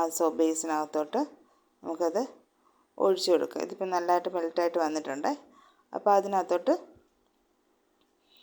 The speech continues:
നമുക്ക് ആദ്യം മിക്സ് ചെയ്ത് വെച്ച അത് ചേർത്ത് കൊടുക്കാം. ആരെങ്കിലും ഇത് കാണുമ്പം തന്നെ സബ്സ്ക്രൈബ് ചെയ്യാതെ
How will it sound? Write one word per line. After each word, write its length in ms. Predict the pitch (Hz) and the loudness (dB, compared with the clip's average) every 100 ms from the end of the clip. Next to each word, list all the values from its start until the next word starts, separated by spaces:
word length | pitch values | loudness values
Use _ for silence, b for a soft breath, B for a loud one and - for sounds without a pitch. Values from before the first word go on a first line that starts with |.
| b b _ | b b _
നമുക്ക് 260 | 190 175 175 | -6 2 4
ആദ്യം 240 | 170 175 165 - 170 | 6 4 0 -4 -4
മിക്സ് 220 | 170 - | -4 0
ചെയ്ത് 200 | 165 156 156 | 0 4 4
വെച്ച 240 | 156 156 214 226 175 | 4 0 -6 -4 -4
അത് 140 | 156 160 - - _ - - | -6 -6 -10 -20 _ -14 -4
ചേർത്ത് 300 | 175 151 - | 0 0 0
കൊടുക്കാം. 280 | 147 - 147 - B B B - | -6 -6 -10 -10 B B B 2
ആരെങ്കിലും 480 | 208 208 202 214 247 262 | 4 4 0 0 0 2
ഇത് 100 | 214 208 | 0 0
കാണുമ്പം 480 | 185 175 175 175 190 196 | 0 2 0 -2 -2 -2
തന്നെ 240 | 180 185 247 254 | -2 -2 -4 -2
സബ്സ്ക്രൈബ് 480 | 196 - - 160 160 160 | -4 -4 -2 0 0 0
ചെയ്യാതെ 400 | 160 165 165 | 0 0 0